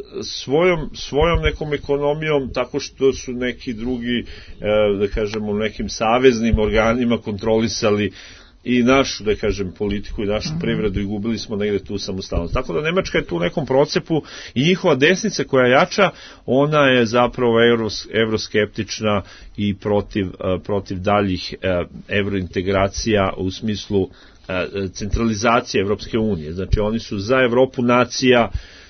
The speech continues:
Speaker 1: ta, ali, da alternativa za, za Nemačku, a, koja je u jednom momentu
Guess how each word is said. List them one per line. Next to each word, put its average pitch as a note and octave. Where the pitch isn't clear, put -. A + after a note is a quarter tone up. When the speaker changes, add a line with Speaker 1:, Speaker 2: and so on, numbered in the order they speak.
Speaker 1:
ta, A2
ali, G2
da A2
alternativa G#2
za, F#2
za F#2
Nemačku, C3
a, G#2
koja A#2+
je A#2
u A2+
jednom D#3
momentu D#3